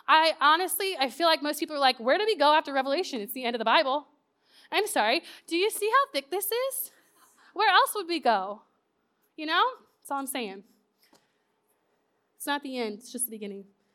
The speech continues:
So that's where we're gonna start. We're actually gonna start in Genesis twenty-eight today. Um, we're gonna talk about Jacob's ladder. A story of old. Like, you guys can picture it in your minds that what you thought when you were little, that picture just immediately comes flashing back when you hear that.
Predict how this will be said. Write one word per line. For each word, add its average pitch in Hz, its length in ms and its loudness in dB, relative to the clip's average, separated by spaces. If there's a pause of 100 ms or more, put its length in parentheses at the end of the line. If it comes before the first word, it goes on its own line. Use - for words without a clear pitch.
(340)
So - 140 -2
that's 330 180 2
where 359 80 -6
we're 370 80 -6
gonna 349 160 -2
start. 302 260 2
We're 269 60 0
actually 262 200 -4
gonna 277 120 -6
start 269 160 -2
in 262 100 -6
Genesis 277 360 -6
twenty-eight 302 580 -4
today. 294 640 0 (400)
Um, 262 180 4
we're 277 60 -4
gonna 294 100 -6
talk 320 80 2
about 294 200 2
Jacob's 294 260 -2
ladder. 302 440 4 (1900)
A 269 100 0
story 311 440 -2
of 320 100 0
old. 220 420 0 (180)
Like, 226 200 0
you 233 80 -6
guys 302 180 4
can 294 160 -8
picture 277 300 -6
it - 20 -12
in 262 60 -14
your 247 100 -12
minds 240 320 -2
that 233 160 2
what 254 220 -4
you 269 80 -4
thought 247 280 2
when 240 120 -10
you 233 80 -10
were 226 80 -4
little, 247 400 -2 (340)
that 226 140 0
picture 262 260 -2
just 240 220 -6
immediately 262 320 -4
comes 233 160 -4
flashing 233 340 -4
back 214 220 -4
when 214 100 -10
you 214 80 -10
hear 196 160 -12
that. 185 180 -14